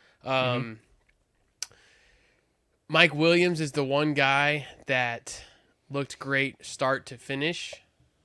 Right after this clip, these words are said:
Speaker 1: Eckler was really slow to get started, finished okay with a lot of, of garbage time catches. Juju,
Speaker 2: Right.
Speaker 1: where is Juju Smith-Schuster? Is he a
Speaker 2: No
Speaker 1: buy
Speaker 2: idea.
Speaker 1: low, or are you worried about him having an,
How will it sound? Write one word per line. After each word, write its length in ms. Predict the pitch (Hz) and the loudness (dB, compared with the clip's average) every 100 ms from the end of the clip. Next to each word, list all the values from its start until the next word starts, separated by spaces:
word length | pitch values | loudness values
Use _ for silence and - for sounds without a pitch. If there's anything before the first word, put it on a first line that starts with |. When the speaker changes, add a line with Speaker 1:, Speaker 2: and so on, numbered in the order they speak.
| _ _ _ - | _ _ _ -6
Speaker 1:
Eckler 400 | 143 139 135 131 | -4 -2 -2 -2
was 300 | 131 117 - | -6 -10 -10
really 260 | 131 131 | -8 -6
slow 320 | 123 - 131 131 | -8 -4 -4 -2
to 80 | |
get 160 | 127 123 | -6 -8
started, 460 | - 131 131 127 - | -6 -4 -4 -6 -10
finished 340 | 127 123 - | -10 -8 -8
okay 360 | 123 - 123 120 | -10 -6 -6 -4
with 100 | 110 | -6
a 40 | |
lot 200 | 113 117 | -6 -6
of, 180 | 113 110 | -8 -12
of 440 | - 117 110 110 - | -10 -10 -10 -14 -10
garbage 340 | 120 120 117 - | -4 -4 -6 -10
time 240 | 123 120 | -8 -8
catches. 560 | 135 120 - 120 117 - _ _ _ _ _ _ _ _ _ _ | -6 -6 -6 -10 -12 -18 _ _ _ _ _ _ _ _ _ _
Juju, 500 | - 202 180 165 120 | 0 0 2 0 -2
Speaker 2:
Right. 160 | 104 - | -4 0
Speaker 1:
where 280 | 151 180 185 | 2 2 0
is 380 | - 156 160 131 | -2 -2 -2 -6
Juju 480 | - 147 139 143 | -4 -2 0 -2
Smith-Schuster? 880 | 139 135 127 123 - 117 - - 101 | -2 -6 -8 -8 -10 -10 -12 -16 -16
Is 340 | - 143 170 - | -6 -2 -2 -2
he 180 | 185 147 | -4 0
a 140 | 156 | 0
Speaker 2:
No 60 | 151 | 4
Speaker 1:
buy 180 | 147 147 | 4 4
Speaker 2:
idea. 180 | 135 | 6
Speaker 1:
low, 180 | 143 151 | 4 4
or 200 | 120 127 | 2 0
are 160 | 120 127 | 0 -2
you 180 | 127 123 | -2 -4
worried 320 | 123 131 131 | -2 0 0
about 280 | 123 117 120 | 0 -2 -2
him 120 | 120 | -6
having 380 | 120 117 117 | -6 -6 -4
an, 120 | 113 | -6